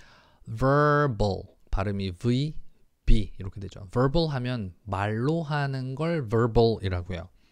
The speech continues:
말로 하는 거, 음성, 사람이 사람에게 말로 하는 걸 verbal이라고 하고, non이 붙었으니까 없는이죠.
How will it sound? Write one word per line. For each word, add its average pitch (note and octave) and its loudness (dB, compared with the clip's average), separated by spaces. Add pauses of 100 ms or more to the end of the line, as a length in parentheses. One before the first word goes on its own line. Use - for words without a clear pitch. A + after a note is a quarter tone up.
(720)
말로 A#2 2
하는 F#2+ -4
거, G2 -14 (120)
음성, A#2 -2 (240)
사람이 B2+ -2
사람에게 C3 -4
말로 G#2+ 0
하는 G#2 -4
걸 G#2 -4
verbal이라고 G2+ -4
하고, A#2 -4 (460)
non이 A2+ 0
붙었으니까 C3 -2
없는이죠. A#2+ -4